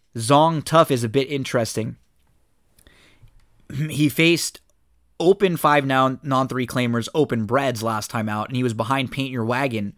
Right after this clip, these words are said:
who went wire to wire. African Warrior, who was second in that race, won two of the next three,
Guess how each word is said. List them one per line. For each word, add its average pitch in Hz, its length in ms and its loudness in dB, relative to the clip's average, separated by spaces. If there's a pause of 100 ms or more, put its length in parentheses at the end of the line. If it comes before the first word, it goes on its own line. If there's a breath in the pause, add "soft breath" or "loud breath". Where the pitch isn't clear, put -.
(420 soft breath)
who 120 640 -2
went 139 240 -2
wire 127 220 4
to 120 80 2
wire. 120 420 -2
African 131 480 -2
Warrior, 147 340 2
who 131 80 2
was 120 120 0
second 185 280 0
in 135 60 -2
that 117 140 -2
race, 120 280 -2
won 123 160 -2
two 160 240 0
of 127 80 0
the 123 60 -2
next 120 220 -6
three, 135 340 -6